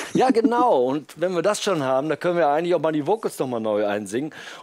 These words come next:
Und so, glaub ich, äh, ist dieser Song-Fatigue, äh, ist ein Problem bei vielen Musikern, weil die dann irgendwann mal einfach emotional in, anders drauf sind und dann macht man dann wieder andere Sachen und ist man vielleicht auch auf einmal mit was unzufrieden, was vor zwei Tagen noch der letzte Knaller war.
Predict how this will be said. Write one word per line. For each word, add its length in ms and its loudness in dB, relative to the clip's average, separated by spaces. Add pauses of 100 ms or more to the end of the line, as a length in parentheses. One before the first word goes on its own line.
Und 140 -2
so, 220 2
glaub 260 2
ich, 180 -4
äh, 200 2
ist 220 -12
dieser 300 -2
Song-Fatigue, 840 -6 (140)
äh, 180 2
ist 140 -6
ein 280 -6
Problem 360 -2
bei 100 2
vielen 300 -8
Musikern, 480 -6
weil 100 0
die 100 -4
dann 200 -4 (160)
irgendwann 360 0
mal 180 0
einfach 420 -6
emotional 680 -2
in, 200 -8 (1300)
anders 320 -2
drauf 320 0
sind 300 -4
und 200 -8
dann 100 0
macht 180 -6
man 100 -2
dann 140 -6
wieder 160 0
andere 260 -2
Sachen 300 -4
und 160 -8
ist 180 -10
man 120 -6
vielleicht 200 -2
auch 120 -4
auf 160 -6
einmal 240 0
mit 160 -6
was 120 -6
unzufrieden, 600 -8
was 140 -6
vor 100 -12
zwei 240 -4
Tagen 260 -6
noch 120 -10
der 140 -8
letzte 360 -8
Knaller 540 -8
war. 200 -18